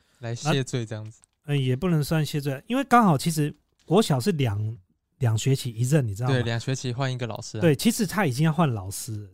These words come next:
Speaker 1: 哦，对，对，对。
Speaker 2: 所以这个老师其实要离开他了。
Speaker 1: 嗯。
Speaker 2: 对，然后结果没多久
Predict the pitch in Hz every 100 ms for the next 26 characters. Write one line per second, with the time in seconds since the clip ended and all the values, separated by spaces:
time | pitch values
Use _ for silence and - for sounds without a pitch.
0 | _ 143 135 131 117 110 110 107 117 202
1 | 208 269 - 143 131 180 165 147 175 123
2 | - 123 120 117 110 98 90 123 120 117
3 | 117 143 123 110 135 165 156 - - 170
4 | 143 139 147 139 110 104